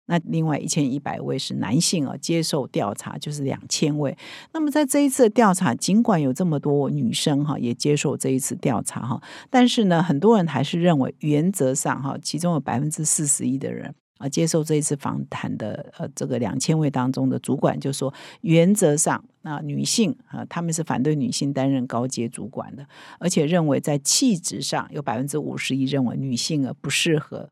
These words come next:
管理的工作哦。那当然这个比例呢，男生呢是比女生还要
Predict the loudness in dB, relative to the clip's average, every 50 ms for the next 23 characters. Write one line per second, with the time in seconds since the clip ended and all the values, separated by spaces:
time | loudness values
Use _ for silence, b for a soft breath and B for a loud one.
0 | _ 0 0 2 2 2 2 0 0 -2 -4 -4 0 2 2 2 2 -2 -4 -6
1 | -6 -6 -8 -12 -16 _ _ _ 0 2 2 4 4 4 6 6 4 4 2 0
2 | 0 0 2 2 2 2 2 2 2 2 2 4 4 2 2 2 2 2 0 2
3 | 0 0 0 0 0 -2 -2 -2 -2 -2 -2 -2 -4 -6 -6 -4 -2 -2 -2 -2
4 | -2 -4 -6